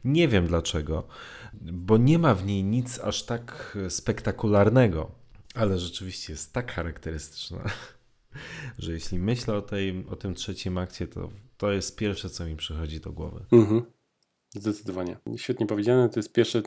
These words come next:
Speaker 2: mm, o, o czym myślę, to jest właśnie ta, ta ślizgawka, ten kombinezon George'a, bo on tutaj wygląda fenomenalnie z, z tym karabinem w tym kombine-, kombinezonie.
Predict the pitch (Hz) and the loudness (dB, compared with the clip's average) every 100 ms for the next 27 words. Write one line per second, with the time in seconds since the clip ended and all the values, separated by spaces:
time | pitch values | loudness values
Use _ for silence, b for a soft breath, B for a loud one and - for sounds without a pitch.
0 | - 107 107 107 107 113 107 113 - - | 0 0 2 2 0 -2 -4 -6 -8 -8
1 | 117 107 104 104 - 104 - 101 - 107 | -4 0 2 2 0 -2 -2 -4 -4 -8
2 | - 104 107 110 110 - 107 104 110 - | -4 -4 -4 -6 -8 -6 -6 -2 -2 0
3 | 127 135 B B B B 107 98 107 101 | -2 -2 B B B B 0 4 4 6
4 | 104 110 98 90 92 90 98 110 98 92 | 8 6 4 -2 -4 -6 -4 -4 -4 -6
5 | - - 98 95 92 - - 104 101 95 | -8 -8 -6 -6 -8 -12 -8 -4 -2 -2
6 | 98 113 98 95 95 92 90 92 - _ | -2 2 2 2 -2 -4 -6 -8 -12 _
7 | _ 104 - - 98 95 92 95 87 90 | _ -14 -10 -4 -2 -2 -4 -4 -2 -2
8 | 87 90 98 - - 90 92 90 90 104 | -2 -4 -6 -8 -6 -4 -4 -6 -6 -6
9 | 95 95 87 90 90 90 87 90 | -6 -6 -6 -6 -6 -8 -8 -10